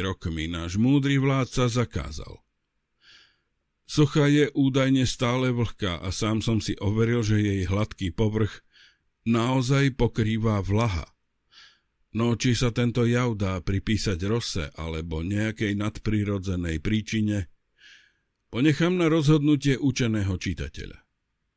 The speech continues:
Zo zlovestnej atmosféry toho zvláštneho miesta – som mal taký stiesnený pocit, že som odišiel skôr,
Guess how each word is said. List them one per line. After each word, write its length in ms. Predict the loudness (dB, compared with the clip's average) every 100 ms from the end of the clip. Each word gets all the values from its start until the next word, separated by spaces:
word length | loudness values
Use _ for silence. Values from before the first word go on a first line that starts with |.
| _ -2
Zo 160 | 0
zlovestnej 640 | 2 0 0 -2 -4 -6 -4
atmosféry 800 | -6 -4 -4 -2 0 0 -2 -4
toho 240 | -4 -4
zvláštneho 720 | -4 -2 -2 -4 -4 -2 -2
miesta – 560 | -2 -2 -4 -6 -10 -14 _ -20 -20 -20 _ _ _ -4
som 240 | 0 2
mal 240 | 2 2
taký 320 | 0 0 0 0
stiesnený 720 | 0 -2 0 -2 0 0 0
pocit, 400 | -2 0 -2 -2
že 240 | -2 -2
som 240 | -2 -2 -2
odišiel 560 | -4 -2 -2 -2 -4
skôr, 400 | -4 -2 0 0